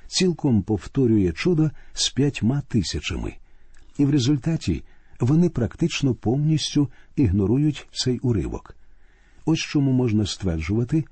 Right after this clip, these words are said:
що чудо насичення чотирьох тисяч — це незаслужено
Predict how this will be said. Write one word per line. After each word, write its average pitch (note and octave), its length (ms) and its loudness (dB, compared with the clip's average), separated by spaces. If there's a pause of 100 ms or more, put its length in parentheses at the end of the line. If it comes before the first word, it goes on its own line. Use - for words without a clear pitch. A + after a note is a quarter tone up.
(220)
що - 280 -2
чудо B2+ 340 0
насичення G2 720 2
чотирьох B2 460 0
тисяч — F3 400 0 (300)
це - 220 0
незаслужено B2+ 1040 2